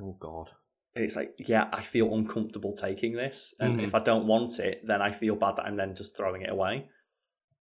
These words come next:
Speaker 1: Yeah.
Speaker 2: And, uh, the closest I've got to experiencing that is I have, like, a registered business address, which is just my accountant's office.
Speaker 1: Mm-hmm.
Speaker 2: And, uh, my accountant,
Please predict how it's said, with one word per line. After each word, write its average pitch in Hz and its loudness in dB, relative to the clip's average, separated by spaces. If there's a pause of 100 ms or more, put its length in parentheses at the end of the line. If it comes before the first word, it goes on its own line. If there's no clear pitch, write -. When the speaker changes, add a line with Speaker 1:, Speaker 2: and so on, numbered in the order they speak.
(260)
Speaker 1:
Yeah. 85 2 (640)
Speaker 2:
And, 98 -2
uh, 95 2
the 107 -2
closest 123 4
I've 110 6
got 113 2
to - -2
experiencing 104 0
that 95 0
is 95 -8
I 98 0
have, 95 -2
like, 92 -8
a 104 0
registered 98 -4
business 98 -4
address, - -4
which - -12
is - -14
just - -8
my 98 -4
accountant's 113 -2
office. 160 2 (160)
Speaker 1:
Mm-hmm. 151 6 (300)
Speaker 2:
And, 101 2
uh, 101 4
my 107 6
accountant, 107 0